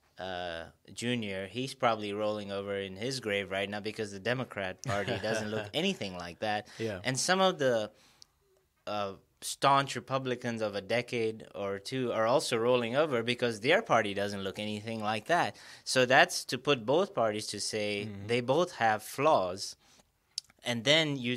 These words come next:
Speaker 1: you, you funnel it back through, what is heaven saying? Donald Trump could have run on an independent ticket.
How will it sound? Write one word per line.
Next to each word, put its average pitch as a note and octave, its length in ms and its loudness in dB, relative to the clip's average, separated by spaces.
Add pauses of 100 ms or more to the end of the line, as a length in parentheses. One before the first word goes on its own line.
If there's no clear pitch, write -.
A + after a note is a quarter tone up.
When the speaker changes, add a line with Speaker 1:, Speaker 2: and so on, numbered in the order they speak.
(140)
Speaker 1:
you, A#2 400 -4
you A2+ 160 -10
funnel C#3 400 2
it G2+ 160 0
back A2+ 320 4
through, G#2 280 -6 (300)
what C3+ 160 6
is C3 160 4
heaven D3 340 4
saying? G#2 460 -4 (1080)
Donald D#3+ 360 4
Trump D3+ 300 2
could C3+ 100 4
have A2+ 180 6
run B2 220 4
on A2 180 -2
an G#2+ 100 -6
independent B2+ 680 -2
ticket. A#2+ 540 -4